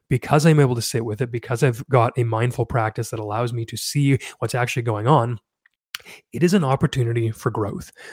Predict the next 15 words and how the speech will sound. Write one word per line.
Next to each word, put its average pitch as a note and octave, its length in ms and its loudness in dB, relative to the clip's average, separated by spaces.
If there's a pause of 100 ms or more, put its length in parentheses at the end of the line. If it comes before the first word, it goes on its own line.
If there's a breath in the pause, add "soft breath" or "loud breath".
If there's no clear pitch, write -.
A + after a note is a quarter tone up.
(160 loud breath)
When A#2+ 160 -2
you B2+ 100 4
are F3 80 6
triggered, C3+ 560 4 (240)
it B2 140 -4
marks A#2+ 360 0
a A#2 60 -6
spot - 540 2
on B2 140 0
your A2+ 140 -2
internal D3+ 500 2
map, B2+ 400 2
if B2 160 -2
you A#2+ 80 -4
will, G#2+ 300 -4